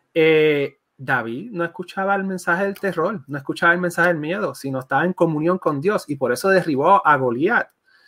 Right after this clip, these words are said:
Eh, Pedro, Pedro cuando tenía fe, lo hemos escuchado muchas veces, dio dos pasos por encima del agua.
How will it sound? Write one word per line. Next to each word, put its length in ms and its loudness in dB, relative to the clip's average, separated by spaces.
Eh, 400 4
Pedro, 500 4
Pedro 400 4
cuando 340 4
tenía 340 2
fe, 500 2
lo 120 -4
hemos 140 0
escuchado 400 2
muchas 280 2
veces, 420 4
dio 180 4
dos 180 4
pasos 640 2
por 160 6
encima 480 4
del 140 6
agua. 440 4